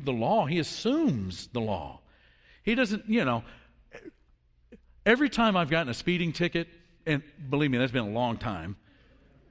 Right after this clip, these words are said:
It used to not be such a <laughs> long time. And I always cried for mercy, but they never give it to me.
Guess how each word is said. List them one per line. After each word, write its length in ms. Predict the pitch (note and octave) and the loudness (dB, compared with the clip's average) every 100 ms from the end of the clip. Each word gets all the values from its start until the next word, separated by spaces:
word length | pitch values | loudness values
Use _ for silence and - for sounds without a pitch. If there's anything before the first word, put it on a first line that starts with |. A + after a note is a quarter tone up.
| _ _ _ _ - | _ _ _ _ -8
It 120 | D#3+ | -2
used 240 | D#3 G3 | 0 0
to 80 | C#3 | 2
not 240 | D#3 G#3 | 4 4
be 100 | C3+ | 2
such 220 | A#2 C3+ C3+ | -2 0 0
a 40 | |
<laughs> 100 | C3+ | 2
long 180 | - C#3+ | 2 2
time. 380 | - D3+ D3 B2+ - - - - - - _ - - - _ - - | -2 -2 -2 -4 -8 -18 -20 -18 -18 -18 _ -20 -20 -20 _ -20 0
And 100 | D#3 | 4
I 20 | |
always 300 | F#3+ C#4 C4 | 6 6 4
cried 260 | - G#3+ G#3 | 4 4 4
for 60 | D#3 | 2
mercy, 420 | D#3 D#3 - E3+ - _ _ _ _ _ | 2 0 -4 -12 -16 _ _ _ _ _
but 100 | C#3+ | 0
they 140 | D3 | 2
never 200 | D3 D3+ | 2 0
give 200 | C3+ B2+ | 0 0
it 80 | G#2+ | 0
to 120 | G2+ | -6
me. 160 | E2+ | -10